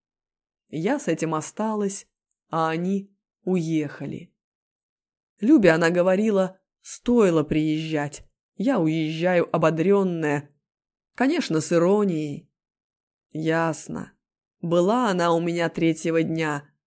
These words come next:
сама пришла ко мне, не захотела в театр и много о себе говорила. Сначала не хотела, потом все сказала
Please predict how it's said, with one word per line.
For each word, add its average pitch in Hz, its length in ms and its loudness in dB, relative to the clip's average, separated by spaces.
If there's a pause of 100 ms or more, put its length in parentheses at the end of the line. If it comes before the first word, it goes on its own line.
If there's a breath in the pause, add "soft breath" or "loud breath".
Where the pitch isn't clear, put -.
(100)
сама 165 460 0
пришла 165 440 0
ко 160 160 -2
мне, 160 400 -4 (200)
не 196 120 0
захотела 269 460 0
в - 80 -6
театр 208 640 -2 (300)
и 180 80 -4
много 254 320 4
о 254 140 -2
себе 202 400 2
говорила. 156 680 -2 (720)
Сначала 156 460 0
не 156 140 -2
хотела, 160 680 -2 (400)
потом 254 340 -2
все - 240 -2
сказала 170 800 -2